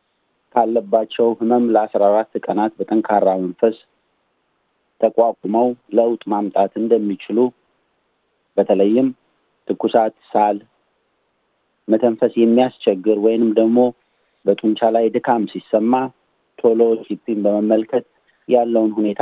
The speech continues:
በ-፣ በፍጥነት ማወቅና እልባት መስጠት።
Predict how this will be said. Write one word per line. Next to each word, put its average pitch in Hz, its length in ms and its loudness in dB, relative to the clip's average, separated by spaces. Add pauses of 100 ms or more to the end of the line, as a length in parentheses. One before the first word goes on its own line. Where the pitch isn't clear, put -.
በ-፣ 101 240 -2
በፍጥነት 98 600 0 (500)
ማወቅና 110 580 0 (580)
እልባት 98 540 0
መስጠት። 98 460 -2